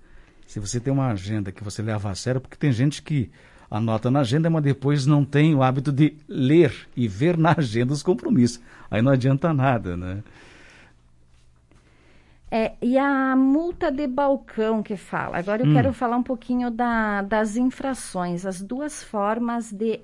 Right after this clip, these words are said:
Speaker 2: autuação que está na legislação. Eu sempre digo que ela traz lacunas aí, interpretações também.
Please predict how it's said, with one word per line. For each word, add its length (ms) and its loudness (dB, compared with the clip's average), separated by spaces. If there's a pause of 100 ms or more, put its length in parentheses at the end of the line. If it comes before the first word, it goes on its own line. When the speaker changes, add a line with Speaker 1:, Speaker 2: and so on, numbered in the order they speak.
Speaker 2:
autuação 1040 -6
que 160 -10
está 460 -10
na 120 -8
legislação. 880 -8
Eu 120 -10
sempre 320 -8
digo 240 -6
que 80 -10
ela 100 -8
traz 320 -8
lacunas 800 -8
aí, 320 -6 (300)
interpretações 1500 2
também. 500 -4